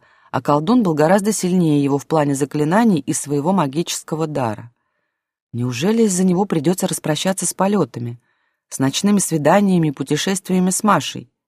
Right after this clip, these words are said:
Может быть, есть какое-нибудь колдовство, которое подействует против этого Мефодия и сделает его беззащитным и неопасным?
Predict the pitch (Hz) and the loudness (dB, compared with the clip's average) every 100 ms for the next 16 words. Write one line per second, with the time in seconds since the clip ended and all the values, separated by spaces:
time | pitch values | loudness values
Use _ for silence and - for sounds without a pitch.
0 | _ _ _ _ - 143 147 160 160 240 | _ _ _ _ -2 -2 0 -2 0 0
1 | - 269 247 220 180 170 - 165 185 220 | 0 0 2 2 2 -2 -4 0 0 0
2 | - 214 147 - - - 147 175 180 202 | -2 0 0 -2 -14 -6 -2 0 0 0
3 | 180 185 147 143 139 151 143 - 147 143 | 2 0 0 -4 -4 -2 -2 -2 -4 -2
4 | 147 156 - 262 180 139 - - 139 143 | -2 -2 0 0 2 0 -2 -6 -2 -2
5 | 135 226 240 - 156 147 139 143 147 143 | 2 2 2 0 -2 0 0 0 0 0
6 | - 226 196 139 - 147 185 196 165 120 | -2 -2 -2 -2 -2 0 0 0 0 0
7 | - 113 113 | -2 -10 -12